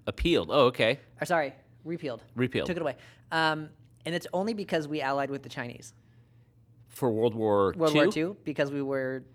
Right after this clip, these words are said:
Speaker 2: going against the Japanese.
Speaker 1: And are, and
Speaker 2: So it's not like we d-, all of a sudden had a change of heart.
Speaker 1: The enemy of my enemy is
Speaker 2: Is
Speaker 1: my
Speaker 2: my friend.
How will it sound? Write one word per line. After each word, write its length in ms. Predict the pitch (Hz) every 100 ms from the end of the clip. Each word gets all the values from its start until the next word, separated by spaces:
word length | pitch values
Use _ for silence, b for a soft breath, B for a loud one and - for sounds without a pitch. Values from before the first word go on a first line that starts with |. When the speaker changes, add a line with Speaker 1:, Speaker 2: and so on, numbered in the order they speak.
| -
Speaker 2:
going 260 | 143 131 127
against 220 | 123 120
the 40 |
Japanese. 460 | 120 123 - - - _
Speaker 1:
And 160 | 135 143
are, 100 | 143 -
and 240 | 131 127 -
Speaker 2:
So 720 | - 156 147 147 143 143 143 151
it's 180 | 160 190
not 220 | 208 170
like 240 | 160 147 - -
we 180 | 151 151
d-, 120 | 143 -
all 140 | 135 139
of 80 |
a 60 | 139
sudden 320 | - 131 135
had 140 | 139 131
a 20 |
change 300 | - 131 127
of 80 | 120
heart. 260 | 120 139 - _ 117
Speaker 1:
The 160 | 120
enemy 400 | 127 143 151 147
of 140 | 131 113
my 140 | 117
enemy 380 | 95 113 117 113
is 60 | 107
Speaker 2:
Is 20 |
Speaker 1:
my 100 | 107
Speaker 2:
my 60 | 95
friend. 420 | - 110 85 80